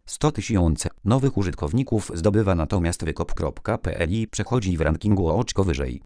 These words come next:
Jak zapowiadają przedstawiciele serwisu,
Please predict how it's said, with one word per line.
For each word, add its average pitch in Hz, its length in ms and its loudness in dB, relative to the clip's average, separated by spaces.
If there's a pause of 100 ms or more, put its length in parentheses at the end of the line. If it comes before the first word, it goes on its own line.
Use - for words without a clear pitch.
Jak 120 320 0
zapowiadają 104 680 2
przedstawiciele 85 640 -2
serwisu, 98 520 -4